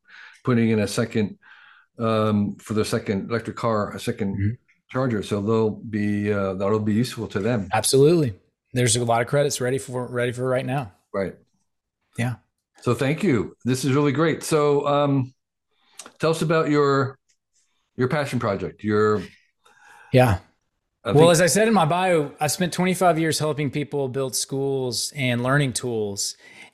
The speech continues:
Speaker 2: and fifteen years building electric motorcycles.
Speaker 1: Mm-hmm.
Speaker 2: And I've started a new project called My Next Electric, which is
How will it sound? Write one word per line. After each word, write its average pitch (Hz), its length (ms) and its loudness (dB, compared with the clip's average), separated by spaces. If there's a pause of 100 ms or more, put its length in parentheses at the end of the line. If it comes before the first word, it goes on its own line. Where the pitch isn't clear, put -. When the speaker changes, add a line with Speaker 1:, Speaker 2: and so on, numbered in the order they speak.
Speaker 2:
and 127 300 2
fifteen 151 440 0
years 139 360 0
building 123 640 -2
electric 123 380 -2
motorcycles. 110 960 -4 (220)
Speaker 1:
Mm-hmm. 85 280 -12
Speaker 2:
And 139 440 0 (640)
I've 139 220 2
started 175 320 2
a 156 60 2
new 151 140 0
project 143 460 -4
called 123 200 -4
My 131 360 0
Next 135 580 -4
Electric, 123 600 -2
which 123 320 -2
is 123 460 -2